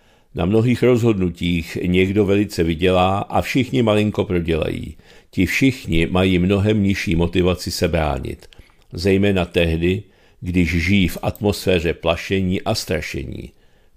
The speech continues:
Tři mrtví horkem denně. A kolik lidí denně naplní letadla, vlaky a autokary, aby v době středoevropských veder odcestovali do ještě větších veder?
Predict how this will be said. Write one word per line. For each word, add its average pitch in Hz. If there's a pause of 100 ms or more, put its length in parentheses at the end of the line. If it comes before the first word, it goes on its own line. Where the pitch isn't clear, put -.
Tři 85
mrtví 95
horkem 85
denně. 78 (1080)
A 87
kolik 127
lidí 139
denně 123
naplní 110
letadla, 110
vlaky 101
a 92
autokary, 98 (360)
aby 95
v 90
době 104
středoevropských 110
veder 98
odcestovali 98
do 98
ještě 95
větších 92
veder? 87